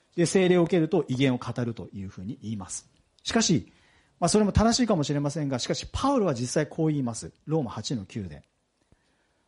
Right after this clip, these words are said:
「もし、キリストの霊を持たない人がいるなら、その人はキリストのものではない。」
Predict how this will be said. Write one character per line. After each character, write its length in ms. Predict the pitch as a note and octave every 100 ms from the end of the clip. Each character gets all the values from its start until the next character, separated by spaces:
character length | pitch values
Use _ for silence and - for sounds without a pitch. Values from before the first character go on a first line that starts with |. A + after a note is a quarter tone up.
| _ _ _ _
「も 280 | C3 A3+ C#4
し、 340 | - - - _ _ _ _ _ _
キ 180 | - A3
リ 160 | A3 D4
ス 120 | -
ト 140 | C4+
の 200 | C4 B3+
霊 400 | F#3 F3+ D4+ D4+
を 80 | A3+
持 160 | D3+ C#3
た 180 | F3+ A#3
な 160 | G3
い 120 | C#3
人 220 | A#2+ - A#2+
が 180 | G2 -
い 140 | - D3
る 120 | G#3+
な 140 | D3+
ら、 240 | F2 G2+ - _ _ _ _ _ _
そ 320 | - - E3
の 140 | G3+ B3+
人 240 | - A#2
は 160 | F2+ E2 -
キ 180 | -
リ 140 | D#3 A#3
ス 100 | -
ト 160 | G3
の 100 | F3+
も 200 | C#3 B2+
の 220 | D#3+ F3 - G#2
で 160 | D#3
は 200 | G3 F#2 - _ _ -
な 340 | G2 G2+ D3+
い。」 80 | A2+